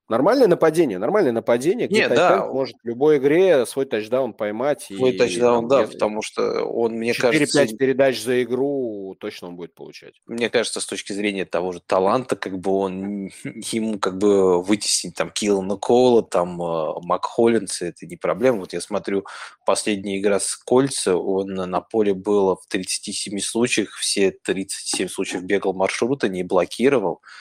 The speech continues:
Speaker 2: Э, ну, как бы из сорока тридцать семь — это шикарный показатель. Получил четыре таргета. Ну, это, конечно, не самый лучший результат в команде, но, опять же, для,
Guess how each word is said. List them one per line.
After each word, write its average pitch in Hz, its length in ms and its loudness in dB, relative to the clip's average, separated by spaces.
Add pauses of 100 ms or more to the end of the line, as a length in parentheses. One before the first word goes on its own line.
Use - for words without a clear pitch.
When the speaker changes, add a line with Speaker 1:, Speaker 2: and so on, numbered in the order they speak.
(240)
Speaker 2:
Э, 92 60 -12 (180)
ну, 98 140 -4
как 87 220 -4
бы 90 80 -4
из - 80 -2
сорока 92 420 2
тридцать 90 300 -8
семь — 98 260 -4
это 78 320 -8
шикарный 87 460 -4
показатель. 95 460 -2
Получил 90 340 -6
четыре 107 340 -2
таргета. 120 560 0 (400)
Ну, 101 220 -8
это, 90 180 -6
конечно, - 340 -6
не 92 60 -8
самый 95 300 0
лучший 85 300 -6
результат 80 320 -6
в - 40 -20
команде, 123 480 -2
но, 98 360 -2 (500)
опять 117 300 0
же, 98 100 -2
для, 92 960 2